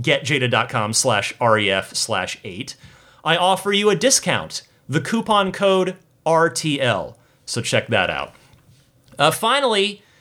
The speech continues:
if you are not already subscribing to the podcast, that is something you can do totally for free, and it just means the show will push out to you every Sunday when it comes out at nine A M Eastern, six A M Pacific,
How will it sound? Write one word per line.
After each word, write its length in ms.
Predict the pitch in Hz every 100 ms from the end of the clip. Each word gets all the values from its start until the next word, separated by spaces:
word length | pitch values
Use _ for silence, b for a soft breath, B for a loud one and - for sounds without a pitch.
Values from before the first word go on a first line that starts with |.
| b b b b
if 180 | - 160
you 120 | 208
are 100 | 233
not 220 | 233 269 269
already 400 | 240 226 208 185
subscribing 840 | - 196 151 - 160 160 175 214
to 60 | 220
the 100 | 208
podcast, 680 | 214 214 202 214 202 208 -
that 180 | 156
is 140 | 151 147
something 400 | - 160 160 147
you 120 | 139
can 180 | 156 135
do 240 | 127 127
totally 520 | 127 - 208 254 254
for 180 | 214 185
free, 420 | 160 - 214 175
and 80 | 147
it 80 | 147
just 220 | 190 180
means 380 | 185 170 160 - B B B
the 140 | 139
show 360 | 160 - 190 190
will 280 | 180 170 135
push 380 | - - 196 -
out 280 | - 160 -
to 80 | -
you 240 | 202 214 220
every 360 | 196 190 214
Sunday 480 | 196 214 208 214 214
when 180 | 202 196
it 80 | 190
comes 240 | 190 185
out 240 | 190 208
at 140 | 185 151
nine 260 | 156 175 180
A 120 | 175
M 120 | 170
Eastern, 460 | 175 - 185 185 185 B B
six 340 | - 196 170
A 120 | 185 170
M 80 |
Pacific, 500 | 165 165 175 160 170